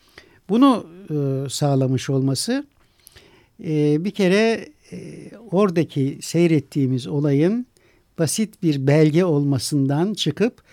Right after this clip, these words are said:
canlı, dinamik bir şey olmasını sağlıyor. Şimdi, e, tabii o balıkçı köyünde yaşanan hayatın ritmi de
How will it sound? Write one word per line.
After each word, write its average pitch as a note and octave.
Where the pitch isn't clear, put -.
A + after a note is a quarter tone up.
canlı, D#3+
dinamik E3
bir D3+
şey D3+
olmasını A#2
sağlıyor. A2
Şimdi, F3+
e, D3+
tabii D#3
o E3
balıkçı D3+
köyünde C3
yaşanan D#3+
hayatın C#3
ritmi F3
de C#3